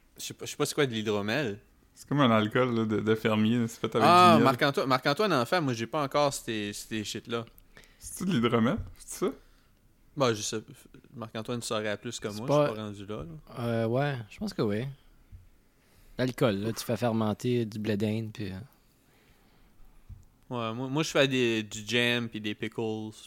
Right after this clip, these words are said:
Speaker 1: puis that's it.
Speaker 2: Hmm.
Speaker 1: Ouais. Je
Speaker 2: Nice.
Speaker 1: pêche. Euh, je mine. Euh,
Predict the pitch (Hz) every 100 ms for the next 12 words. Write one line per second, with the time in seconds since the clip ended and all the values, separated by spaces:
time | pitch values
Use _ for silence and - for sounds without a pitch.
0 | - 104 101 101 - _ _ _ _ _
1 | - 104 104 98 101 - _ _ _ _
2 | _ _ _ _ _ _ _ _ _ _
3 | _ _ - 196 117 107 101 101 - -
4 | - - - _ _ - - - _ _
5 | _ - 113 104 101 - - - - _
6 | _ _ _ _ _ _ 123 95 90 90
7 | 95 110 110 107 110 - _ _ _ _
8 | _ _ _ _ _ _ _ _ _ _
9 | _ 127 101 95 92